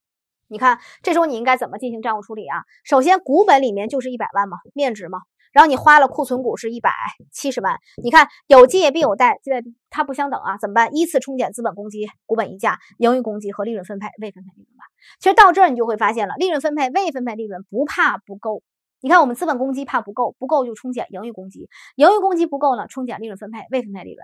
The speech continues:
有人问我，那利润分配、未分配利润不够怎么办呢？利润分配、未分配利润不存在够不够的问题。利润分配、未分配利润如果在借方，比如说三千九百万，那就说明到目前为止累计到现在尚未弥补的亏损嘛。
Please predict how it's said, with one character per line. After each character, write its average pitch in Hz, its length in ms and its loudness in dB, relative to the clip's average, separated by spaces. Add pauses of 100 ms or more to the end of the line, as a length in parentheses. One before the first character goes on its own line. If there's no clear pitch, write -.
(280)
有 254 100 0
人 294 80 4
问 359 160 6
我， 220 120 2
那 339 140 2
利 415 100 2
润 320 140 0
分 330 120 0
配、 320 140 -2
未 427 160 -2
分 339 120 -2
配 302 100 -4
利 294 80 -4
润 269 160 -6
不 240 100 -14
够 269 160 0
怎 233 80 -10
么 180 60 -12
办 220 180 0
呢？ 202 100 -6 (380)
利 427 240 10
润 320 160 6
分 302 180 0
配、 294 180 0
未 349 200 6
分 277 140 0
配 269 100 2
利 277 80 -4
润 247 160 0
不 302 100 -8
存 226 220 -8
在 247 160 2
够 233 200 0
不 214 80 -10
够 240 180 -2
的 202 80 -6
问 190 160 -14
题。 - 240 -16
利 370 100 0
润 349 160 4
分 311 140 0
配、 294 180 0
未 349 380 2
分 247 180 -8
配 240 160 -8
利 254 120 -6
润 214 140 -10
如 254 100 -6
果 277 100 2
在 247 140 -2
借 277 280 -6
方， 214 220 -8
比 208 100 -12
如 214 100 -6
说 226 160 -6
三 269 240 -6
千 247 220 -8
九 220 140 -6
百 202 140 -2
万， 180 140 -6 (280)
那 381 100 2
就 339 100 2
说 320 120 2
明 269 160 -4
到 277 140 6
目 277 160 -2
前 208 260 -10
为 208 160 -10
止 - 140 -20 (100)
累 202 220 -2
计 233 100 -14
到 226 120 -4
现 226 220 -8
在 220 140 -6
尚 226 180 -10
未 196 120 -16
弥 196 120 -16
补 190 100 -20
的 180 80 -16
亏 208 160 -18
损 - 200 -20
嘛。 156 80 -20